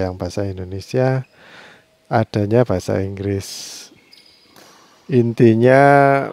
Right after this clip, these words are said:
bicara mengenai aspirasi atau mungkin semangat ya.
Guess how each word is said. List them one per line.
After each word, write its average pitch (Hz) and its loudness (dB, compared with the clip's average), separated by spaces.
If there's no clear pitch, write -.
bicara 107 -2
mengenai 117 -4
aspirasi 117 -2
atau 110 -8
mungkin 117 -8
semangat 113 -2
ya. 87 -8